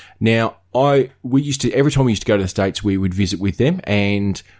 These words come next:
we would always be taken to Travis Air Force Base.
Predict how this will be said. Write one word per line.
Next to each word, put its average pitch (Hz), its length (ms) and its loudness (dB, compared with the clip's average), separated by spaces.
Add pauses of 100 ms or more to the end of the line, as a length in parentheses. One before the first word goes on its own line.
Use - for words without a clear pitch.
(100)
we 123 160 4
would 120 100 2
always 101 360 2
be 95 100 -2
taken 92 500 -2
to 92 360 0
Travis - 540 -2
Air 98 140 0
Force - 260 -4
Base. - 380 -10